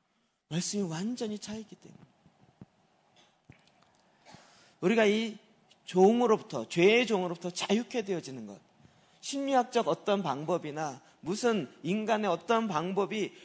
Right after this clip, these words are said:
죄에부터 종노릇하는 것을 끊을 것이 없습니다. 그것은 오직 하나님의 십자가의 방법이요.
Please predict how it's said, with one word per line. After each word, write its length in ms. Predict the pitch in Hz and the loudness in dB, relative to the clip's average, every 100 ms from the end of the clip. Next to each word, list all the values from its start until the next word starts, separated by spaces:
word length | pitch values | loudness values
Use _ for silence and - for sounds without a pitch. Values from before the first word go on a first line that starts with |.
| - _ | -20 _
죄에부터 1040 | - 170 190 254 262 202 180 202 190 113 - _ | 2 8 8 10 6 4 -2 -2 -2 -4 -12 _
종노릇하는 800 | - 190 247 277 254 - 214 190 | 0 2 4 4 4 0 -2 -2
것을 260 | 175 190 | -6 -8
끊을 300 | - 349 330 | -4 -2 -2
것이 200 | 269 180 | -4 -8
없습니다. 380 | 107 - 123 110 _ _ _ _ _ _ _ _ | -10 -14 -16 -18 _ _ _ _ _ _ _ _
그것은 280 | - 135 147 | -12 -10 -4
오직 580 | 151 208 208 254 - _ | 0 0 0 -4 -8 _
하나님의 680 | - 240 233 214 190 220 294 _ _ _ _ _ _ _ _ | -6 -2 -2 -2 -4 -6 -8 _ _ _ _ _ _ _ _
십자가의 760 | - 269 - - 240 208 175 | -8 -6 -6 -8 -6 -2 -4
방법이요. 560 | 160 120 120 117 110 123 | -4 -10 -8 -8 -8 -14